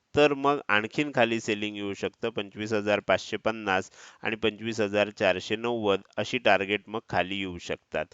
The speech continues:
मात्र इथे एक गोष्ट लक्षात ठेवायची की ह्या लेवलला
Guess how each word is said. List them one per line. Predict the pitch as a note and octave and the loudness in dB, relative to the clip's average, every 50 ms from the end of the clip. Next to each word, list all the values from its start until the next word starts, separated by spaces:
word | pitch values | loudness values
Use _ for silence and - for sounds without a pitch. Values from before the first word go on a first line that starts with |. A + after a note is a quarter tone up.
| - - - - _ _ - | -18 -20 -20 -20 _ _ 4
मात्र | D3 E3 D#3+ E3 D3 C#3+ C#3 - - | 4 4 6 6 6 6 6 4 2
इथे | B2 B2+ - D3+ D3 | -4 0 6 8 6
एक | D3 C#3 C3+ | 8 6 4
गोष्ट | C#3 C3+ - - | 0 0 0 0
लक्षात | C3+ B2+ B2 - - C3 | 2 2 2 4 4 2
ठेवायची | A#2 A#2+ B2 A#2 A2+ A2 G#2 - A2+ A2+ | 2 4 4 4 4 4 2 0 -4 -6
की | - C3 B2 A#2 | -4 -4 -4 -2
ह्या | G#2 G2+ G#2 A2 A#2+ | 0 4 6 6 6
लेवलला | B2 B2 A#2 A2+ A#2 A#2 A#2 A#2 A#2+ | 6 4 4 4 4 2 4 4 2